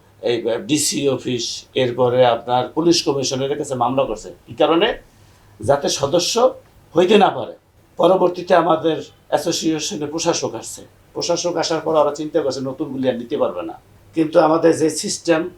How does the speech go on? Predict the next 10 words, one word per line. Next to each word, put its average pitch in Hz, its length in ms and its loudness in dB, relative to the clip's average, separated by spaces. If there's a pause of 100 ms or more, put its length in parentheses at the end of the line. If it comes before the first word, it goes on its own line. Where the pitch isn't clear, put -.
(360)
আমাদের 147 520 0
যে 139 340 0 (460)
নিয়ম 160 360 4
নীতি 156 300 2
আছে, 139 340 0 (600)
এটার 156 240 0
কারণে 156 280 0
অ্যাসোসিয়েশনের 143 720 -2
নতুনদেরকে 127 520 -6
বাদ 104 200 -2